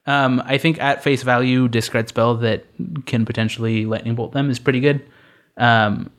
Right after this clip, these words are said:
I do think the downside to the front half is that you don't get to choose what they discard, so they'll just discard the worst card in their hand, which does kind of suck on occasion. Although if you couple that with another discard spell or a Liliana of the Veil uptick, it makes your scenario a lot better,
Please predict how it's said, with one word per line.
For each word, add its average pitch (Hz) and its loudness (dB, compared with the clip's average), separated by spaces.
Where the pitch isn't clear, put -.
I 123 2
do 117 2
think 110 0
the 107 0
downside 104 0
to 107 -6
the 110 -4
front 110 -4
half 110 0
is 113 -6
that - -8
you 104 -6
don't - -12
get - -14
to 117 -12
choose 113 -6
what 120 -4
they 120 0
discard, 127 0
so 104 -2
they'll 104 -6
just 107 -8
discard 117 -2
the 110 -2
worst 113 -4
card 117 4
in 113 4
their 113 2
hand, 110 6
which - -2
does - -4
kind 104 -4
of 104 -6
suck 113 -2
on 123 2
occasion. 123 0
Although 120 2
if 107 0
you 117 -4
couple 117 0
that 107 0
with 113 -4
another 110 2
discard 110 -2
spell 110 -2
or 104 -2
a 107 -2
Liliana 110 0
of 110 0
the 123 2
Veil 117 2
uptick, 117 -2
it - -6
makes 113 -4
your 117 -4
scenario 110 0
a - 0
lot 107 -2
better, 113 2